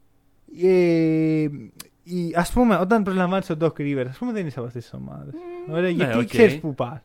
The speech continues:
Speaker 2: Ναι.
Speaker 1: Θα τσοκάρει.
Speaker 2: <laughs> Και
Speaker 1: Τι
Speaker 2: εκεί
Speaker 1: να
Speaker 2: θα
Speaker 1: κάνουμε.
Speaker 2: καταλήξει.
Speaker 1: Τι να
Speaker 2: Μμμ.
Speaker 1: κάνουμε, ρε παιδί μου, όταν γίνεται, ε, συν-, συνεχώς ένα πράγμα, κάτι δεν πάει καλά.
Speaker 2: Μμμ.
Speaker 1: Ε,
Speaker 2: Ωραία.
Speaker 1: οπότε, θεωρώ εγώ προσωπικά ότι οι Bucks δεν ήταν τυχεροί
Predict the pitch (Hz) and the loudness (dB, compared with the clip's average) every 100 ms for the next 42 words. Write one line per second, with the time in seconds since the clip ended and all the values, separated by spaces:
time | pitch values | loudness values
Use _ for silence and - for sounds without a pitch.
0 | _ - 139 202 220 196 151 156 151 - | _ -6 -2 0 0 0 -2 -6 -6 -4
1 | 143 160 - 156 196 - - 180 - - | 0 0 2 0 0 -2 -4 -10 -12 -18
2 | 190 202 - 180 208 143 123 110 104 104 | -18 -10 -4 0 2 2 2 0 -2 -4
3 | 104 - 240 160 151 131 127 131 135 160 | -8 -4 -4 -4 -4 -4 -6 -6 -6 -4
4 | 240 262 208 175 180 220 190 170 139 135 | -4 -4 -4 -4 -2 -2 0 -2 -4 -10
5 | 143 151 139 135 143 143 - 160 151 131 | -16 -16 -12 -12 -12 -14 -8 -6 -6 -10
6 | - - - - 165 156 196 190 180 151 | -18 -20 -20 -8 -4 -2 2 2 0 -4
7 | 139 135 156 254 285 - 330 226 240 202 | -2 -2 -2 -4 -4 -6 -4 -6 -4 -4
8 | 160 120 107 101 104 _ _ _ _ - | -6 -6 -8 -10 -16 _ _ _ _ -20
9 | - - 175 180 180 180 180 180 175 135 | -20 -12 -4 -2 0 0 0 -2 -2 -2
10 | 123 107 98 180 180 220 220 226 311 - | -2 -4 -4 -2 4 4 4 0 -6 -10
11 | _ _ _ _ 190 185 175 170 156 143 | _ _ _ _ 4 8 10 8 4 2
12 | 131 135 127 - 120 - 214 285 285 240 | 0 -4 -4 -8 -10 -6 -2 0 0 -4
13 | 214 254 320 - 220 202 262 262 202 143 | -4 -2 -4 -6 -18 -8 -2 2 2 2
14 | 131 123 131 120 131 | -2 -8 -12 -12 -14